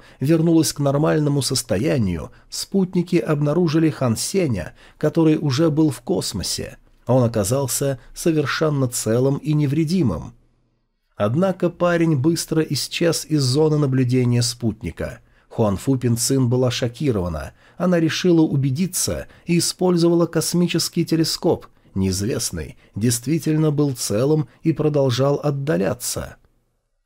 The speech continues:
Это была старшая Пинцин. Ее кожа и тело все еще прекрасны, но с ее настроением нужно что-то делать. После того, как Хан Сень сбежал,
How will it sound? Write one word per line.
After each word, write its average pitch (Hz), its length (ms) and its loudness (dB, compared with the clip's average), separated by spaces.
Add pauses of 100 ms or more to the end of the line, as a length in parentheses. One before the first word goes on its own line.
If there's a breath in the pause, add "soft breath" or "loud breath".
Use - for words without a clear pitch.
(220)
Это 127 380 0
была 135 260 2
старшая 135 680 -2
Пинцин. 151 680 0 (280)
Ее 110 220 0
кожа 127 380 2
и 95 80 0
тело 156 340 2
все 104 300 -2
еще 113 280 2
прекрасны, 139 840 -4 (300 soft breath)
но 147 240 2
с - 140 -2
ее 151 240 2
настроением 139 920 2 (180 loud breath)
нужно 156 440 2
что-то 131 440 -2
делать. 113 560 -2 (760)
После 175 380 0
того, 160 300 2
как 156 240 -4
Хан 147 220 0
Сень 160 320 0
сбежал, 123 600 0